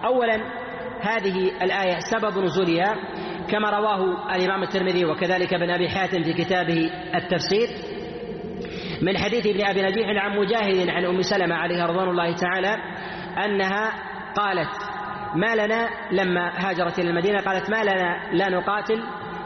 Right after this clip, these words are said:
فنس-، فنس-، فن-، فن-، فنستشهد، وما لنا لا يقسم لنا من الميراث كالرجال".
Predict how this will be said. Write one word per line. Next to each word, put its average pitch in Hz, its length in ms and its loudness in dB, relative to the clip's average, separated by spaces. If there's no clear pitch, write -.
فنس-، 214 440 -2
فنس-، 202 420 -2
فن-، 202 260 0
فن-، 196 500 2
فنستشهد، 185 680 0
وما 208 360 2
لنا 214 380 2
لا 185 240 4
يقسم 202 600 2
لنا 208 480 2
من 202 180 2
الميراث 190 560 2
كالرجال". 175 520 2